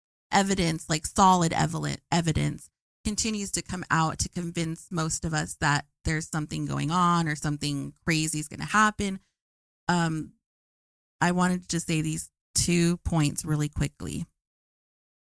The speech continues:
And it goes back to that whole, they don't all look the same, they're not all the same, just like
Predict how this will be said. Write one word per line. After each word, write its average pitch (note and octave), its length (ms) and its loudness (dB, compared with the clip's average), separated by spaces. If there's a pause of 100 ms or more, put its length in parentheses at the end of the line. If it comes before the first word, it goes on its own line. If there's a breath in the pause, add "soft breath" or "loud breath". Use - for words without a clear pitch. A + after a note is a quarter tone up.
(120)
And F3 140 -2
it D#3 120 -4
goes F#3 220 2
back F3+ 240 4
to F#3 100 -2
that D#3+ 240 2
whole, D#3+ 240 -2
they D3+ 160 -2
don't D3+ 160 -2
all D3 140 0
look A3+ 180 -4
the - 60 -6
same, E3+ 300 -4
they're D#3 80 -6
not C#3+ 200 -4
all C3 60 -6
the C3+ 100 -10
same, F#3 400 -4
just D#3+ 180 -8
like D#3 160 -2